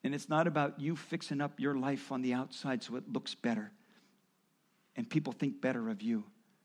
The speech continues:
It's so that you can surrender and put that ego and put those, um, false labels and all that other stuff in surrender to me. And listen to what I say about you. You are loved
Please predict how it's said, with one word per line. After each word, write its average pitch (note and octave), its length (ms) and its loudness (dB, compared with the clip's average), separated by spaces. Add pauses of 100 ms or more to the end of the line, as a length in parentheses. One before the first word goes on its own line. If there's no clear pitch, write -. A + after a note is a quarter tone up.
(880)
It's - 120 -6
so - 80 0
that C#3 120 0
you B2+ 120 0
can B2 160 -4
surrender C3 680 -2 (240)
and A#2 160 -2
put E3 220 0
that C#3 260 4
ego F#3 520 8 (200)
and A#2 180 0
put D3+ 220 0
those, C3 260 0 (200)
um, A#2 240 0
false E3+ 520 6
labels E3+ 520 8 (160)
and B2 160 2
all F3+ 240 8
that D3+ 240 6
other D#3+ 180 2
stuff C#3+ 500 -2 (200)
in C#3 120 2
surrender D#3 540 2
to D#3+ 160 -4
me. A#2+ 300 0 (960)
And B2+ 120 0
listen E3+ 220 2
to E3 120 2
what C#3+ 140 2
I C#3+ 140 4
say B2+ 260 -2
about G#2+ 360 -2
you. A2+ 140 -8 (1000)
You B2+ 180 2
are A2 100 4
loved C3+ 460 4